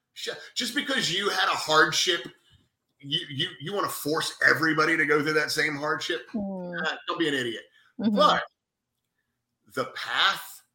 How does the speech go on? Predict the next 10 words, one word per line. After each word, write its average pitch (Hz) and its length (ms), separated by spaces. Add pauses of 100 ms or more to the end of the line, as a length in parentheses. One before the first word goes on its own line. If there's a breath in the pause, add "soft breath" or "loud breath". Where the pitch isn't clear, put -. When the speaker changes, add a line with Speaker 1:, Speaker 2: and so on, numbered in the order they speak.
(380)
Speaker 1:
that 127 120
takes 151 240
the, 135 240
that 135 200
long 160 720
path 180 440
to 139 60
getting 143 300
those 151 240
gigs, 170 520